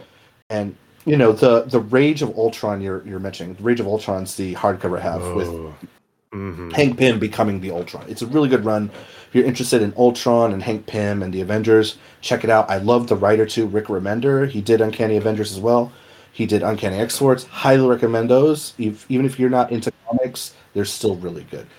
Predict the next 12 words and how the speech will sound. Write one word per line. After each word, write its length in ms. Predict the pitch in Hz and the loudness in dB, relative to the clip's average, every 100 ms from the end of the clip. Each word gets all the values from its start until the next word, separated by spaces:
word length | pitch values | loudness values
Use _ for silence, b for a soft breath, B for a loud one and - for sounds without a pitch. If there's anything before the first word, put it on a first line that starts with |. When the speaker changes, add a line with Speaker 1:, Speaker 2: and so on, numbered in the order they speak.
| b b b | b b b
Speaker 2:
Such 360 | - 107 135 143 | -4 0 0 -2
a 40 | |
Speaker 1:
Um, 40 | |
Speaker 2:
good 180 | 123 110 | -2 -6
one 220 | 92 90 | -6 -8
shot. 400 | 95 - 82 82 _ | -8 -8 -10 -12 _
It 80 | 131 | -8
was 240 | 131 104 | -6 -6
really 260 | 98 90 78 | -8 -10 -10
good. 280 | 78 90 62 | -10 -10 -10
Speaker 1:
Yeah. 160 | - - _ - | -12 -18 _ -8
Um, 460 | 107 98 90 85 | -4 -2 -4 -6